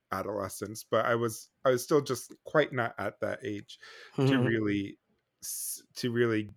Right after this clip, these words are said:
Speaker 1: see or experience the hype. Like, it wasn't really on any of my friends' radars or anything either.
Speaker 2: Uh, I
Speaker 1: But
Speaker 2: see.
Speaker 1: the
Speaker 2: So
Speaker 1: little
Speaker 2: what you're
Speaker 1: bit
Speaker 2: saying is that I'm a grandfather. Thank you.
Speaker 1: Yes.
Speaker 2: Thanks for rubbing
Speaker 1: But
Speaker 2: it in.
Speaker 1: No, when you're, but for, for real, when you're kids, like, the difference between middle and high school is huge, even though now as
Speaker 2: It is.
Speaker 1: adults,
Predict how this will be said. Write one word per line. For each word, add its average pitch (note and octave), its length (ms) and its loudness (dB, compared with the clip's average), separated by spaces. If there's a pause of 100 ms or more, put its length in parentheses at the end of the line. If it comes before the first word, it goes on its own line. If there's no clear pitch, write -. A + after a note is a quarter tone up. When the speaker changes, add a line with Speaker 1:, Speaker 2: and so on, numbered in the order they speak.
(160)
Speaker 1:
see B2 400 0 (100)
or A#2+ 100 4
experience A2+ 480 0
the A2 80 2
hype. G#2 280 0
Like, G#2 160 0
it A#2 40 0
wasn't G#2 240 -2
really G#2 200 2
on G#2 160 0
any G2+ 80 -2
of G2+ 60 -2
my G2+ 140 -2
friends' G2+ 400 -6
radars F#2+ 420 -4
or F#2 100 -4
anything F#2+ 300 -10
either. G2 360 -2 (320)
Speaker 2:
Uh, B2 240 -2
I C#3+ 120 8
Speaker 1:
But D#3 80 10
Speaker 2:
see. F3 80 4
Speaker 1:
the E3+ 60 8
Speaker 2:
So E3+ 120 6
Speaker 1:
little D3 120 8
Speaker 2:
what D3+ 80 4
you're D3+ 120 10
Speaker 1:
bit - 60 4
Speaker 2:
saying D#3+ 340 6
is C#3+ 80 2
that C#3 140 0
I'm C3+ 200 4
a B2+ 40 2
grandfather. B2+ 1080 2 (220)
Thank B2+ 260 2
you. A2+ 120 0
Speaker 1:
Yes. G#2+ 100 -6 (320)
Speaker 2:
Thanks C3 180 0
for B2+ 140 -4
rubbing C#3 360 8
Speaker 1:
But B2 60 6
Speaker 2:
it B2+ 60 8
in. A2 300 -4 (500)
Speaker 1:
No, F3+ 180 6
when C#4+ 220 4
you're, F#4+ 220 8 (260)
but G3+ 340 4
for, F3+ 260 4
for F3 200 6
real, D#3+ 260 8
when B2+ 120 0
you're B2+ 140 2
kids, A#2 320 2
like, A2+ 180 4
the C#3+ 80 4
difference E3+ 440 4
between D3+ 240 2
middle B2 260 4
and A2+ 120 -2
high A2+ 160 2
school G2+ 320 -4
is - 400 -10
huge, F#2 400 -6
even C3+ 280 -2
though C3+ 140 6
now B2+ 260 4
as B2 80 6
Speaker 2:
It C#3 80 2
is. C#3 160 6
Speaker 1:
adults, - 440 -2